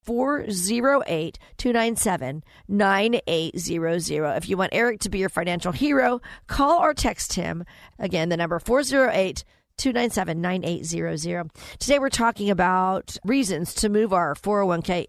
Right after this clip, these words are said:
into an I R A. Is there anything else you want to share with us before we wrap up our show today, Eric?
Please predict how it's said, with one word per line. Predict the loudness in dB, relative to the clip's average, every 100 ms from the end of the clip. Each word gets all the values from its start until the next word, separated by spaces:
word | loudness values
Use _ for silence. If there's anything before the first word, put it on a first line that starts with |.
| -2
into | 0 2
an | 2
I | 2 2
R | 2
A. | 0 -2 -8 _ _ _ -4
Is | -2
there | 0
anything | 0 0 2
else | 2 2 -2 -10 -20 -20 -6
you | 0 2
want | 4 2 -2 -4
to | -2 0 2 2 2 2
share | 4 4 4
with | 2
us | 2 0
before | -2 -2 0
we | 2
wrap | 2 0
up | 0
our | -2 -2
show | -2
today, | -4 -4 -2
Eric? | -2 -4